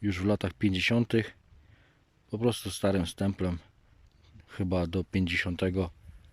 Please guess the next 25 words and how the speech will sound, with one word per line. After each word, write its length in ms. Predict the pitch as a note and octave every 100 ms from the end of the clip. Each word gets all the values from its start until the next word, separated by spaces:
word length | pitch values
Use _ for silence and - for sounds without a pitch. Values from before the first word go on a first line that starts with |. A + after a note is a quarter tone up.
| - - - - - - - - - - - - - - - - - - - -
Kurczę, 380 | E2+ E2+ -
nie 100 | E2+
pamiętam 420 | E2 F2 F#2 F2+ E2
dokładnie. 500 | E2 F#2 F#2 F#2+ E2+ _ _ - - _ _
W 120 | -
P 140 | -
R 140 | F#2 F2+
L 140 | G2
kach. 340 | - F#2 - - _ - - - - - -
Czy 160 | - F2+
do 80 |
pięćdziesiątego 520 | E2+ F#2 F#2+ - F#2 G2
trzeciego. 540 | F2 - A2+ A#2 G#2 - _ _ _ _ _ _ - - _ _ - - - - -
No, 120 | E3
mniejsza 280 | A#2+ G2+ -
z 80 | -
tym, 120 | F2+
później 300 | - A2 G2
sprawdzę, 440 | - G#2+ G2+ F#2
to 120 | F2 F#2
napiszę. 460 | F2 - E2+ E2 - _ _ _ _ _ _ _ _ _ _ _ _ _ _ _ _ _ -
I 100 | C#3
z 60 |
kolejnego 540 | - A2 F#2+ G2+ E2+ F2
dołka. 460 | G#2 A#2 - A2